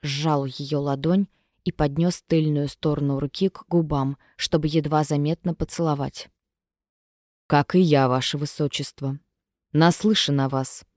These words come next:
Ваш брат постоянно говорит о вас. Приятно, наконец, воочию увидеть, кто скрывается за этим именем». Он выпрямился, и Ви чуть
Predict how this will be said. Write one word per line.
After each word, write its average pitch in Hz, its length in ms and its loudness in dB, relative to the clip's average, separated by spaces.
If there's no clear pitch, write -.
Ваш 151 260 4
брат 151 340 2
постоянно 170 640 2
говорит 139 460 -2
о 127 60 -2
вас. 135 360 -8
Приятно, 147 500 4
наконец, 160 500 2
воочию 156 720 2
увидеть, 151 600 -2
кто - 240 0
скрывается 139 680 0
за 135 140 2
этим 139 460 2
именем». 120 520 0
Он 160 240 6
выпрямился, 180 800 0
и 160 120 2
Ви 180 240 2
чуть - 280 -2